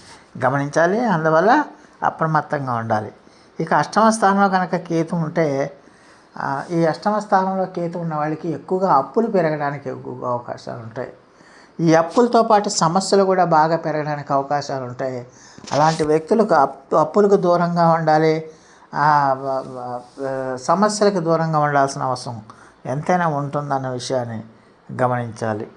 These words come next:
ఇక భాగ్యస్థానంలో కనుక కేతు ఉంటే, ఖచ్చితంగా కూడా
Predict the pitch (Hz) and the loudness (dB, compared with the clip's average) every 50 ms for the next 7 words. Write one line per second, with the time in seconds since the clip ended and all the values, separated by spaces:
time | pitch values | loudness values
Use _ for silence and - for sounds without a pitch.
0 | _ _ _ _ _ _ _ _ _ - 170 170 196 190 180 151 135 143 170 170 | _ _ _ _ _ _ _ _ _ -6 -2 0 2 2 4 4 4 4 4 4
1 | 185 208 208 208 208 208 202 208 214 208 208 202 196 190 190 185 190 180 170 175 | 4 2 2 2 2 2 2 4 4 4 4 4 4 4 2 2 0 0 0 0
2 | - 170 165 165 165 180 170 160 147 139 - 165 170 185 196 - - - - - | 2 2 2 2 2 0 0 0 0 -2 0 0 0 2 0 -2 -6 -12 -20 -20
3 | - - - - - - - - - - - 156 196 - 190 175 165 190 185 196 | -20 -20 -20 -20 -20 -20 -20 -20 -6 -2 0 0 2 2 0 0 2 0 0 2
4 | 208 196 - 180 175 175 165 143 135 - | 2 2 2 2 2 2 4 2 2 0